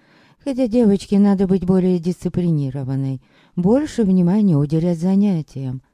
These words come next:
Но она совершенно не способна к учёбе. У неё сплошные тройки, и вдобавок она очень упряма. Словом, боюсь, что к научной деятельности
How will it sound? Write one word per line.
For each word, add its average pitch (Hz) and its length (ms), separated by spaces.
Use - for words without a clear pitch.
Но 233 180
она 220 200
совершенно 175 600
не 170 140
способна 214 580
к - 80
учёбе. 135 580
У 208 100
неё 226 180
сплошные 247 540
тройки, 135 640
и 233 120
вдобавок 208 600
она 185 160
очень 208 320
упряма. 131 640
Словом, 233 560
боюсь, 180 440
что - 220
к - 80
научной 143 520
деятельности 208 920